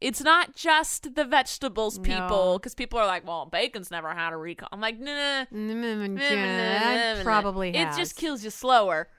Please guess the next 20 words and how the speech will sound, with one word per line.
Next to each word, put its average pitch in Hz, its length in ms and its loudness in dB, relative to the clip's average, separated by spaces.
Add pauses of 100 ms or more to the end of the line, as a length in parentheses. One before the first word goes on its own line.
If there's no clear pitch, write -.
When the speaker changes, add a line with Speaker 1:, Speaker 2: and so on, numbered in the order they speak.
(140)
Speaker 1:
<laughs> 330 80 -2 (1600)
E. 285 140 -6
coli 233 340 6
just, 214 200 -10 (100)
doesn't 311 240 -6
it 453 100 -6
just 370 140 -8
give 269 140 -8
you, 240 60 -14
does 254 160 -8
it, 247 200 -10
can 277 120 -10
it 214 40 -6
kill 311 180 -4
you? 453 180 0 (1000)
Speaker 2:
I 160 720 -8
don't 185 160 -10
know. 240 220 -6
If 175 140 -12
you 170 280 -8